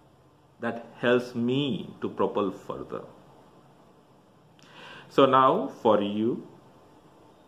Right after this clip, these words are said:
have your swot over there, draw it on a sheet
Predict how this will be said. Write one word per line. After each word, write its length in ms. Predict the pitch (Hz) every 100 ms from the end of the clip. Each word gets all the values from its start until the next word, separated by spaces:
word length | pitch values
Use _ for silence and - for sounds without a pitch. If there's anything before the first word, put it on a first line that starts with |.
| _ _ _ _ -
have 220 | 123 127
your 180 | 123 120
swot 580 | 117 - 117 120 - -
over 260 | 131 123 120
there, 280 | 123 135 131 - 90
draw 240 | 92 104
it 200 | 110 117
on 160 | 117 120
a 60 | 120
sheet 400 | - 127 147